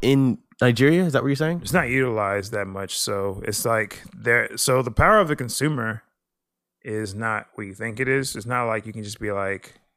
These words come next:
Speaker 2: you can't just go in there and say, um, "Excuse me, sir, there's a hair in my food," or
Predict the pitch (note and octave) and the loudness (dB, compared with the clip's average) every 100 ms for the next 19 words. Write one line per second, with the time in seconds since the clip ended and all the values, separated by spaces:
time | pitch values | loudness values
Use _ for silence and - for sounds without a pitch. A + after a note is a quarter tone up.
0 | _ _ _ _ _ _ _ _ _ B2 | _ _ _ _ _ _ _ _ _ -2
1 | C3+ E3 B2 C3 B2 A#2+ A2 G#2+ A2+ G#2+ | 2 2 0 -2 -2 -2 -4 -2 -2 -2
2 | A2 A#2+ A#2+ A#2+ G#2 - G3+ C3 D3 D#3 | -8 -8 -2 -2 -2 -2 -2 0 0 0
3 | C3+ G2+ D3 C3 A#2+ A2 - B2+ A#2+ A2+ | 0 2 4 4 2 0 0 -2 2 0
4 | G#2+ | 0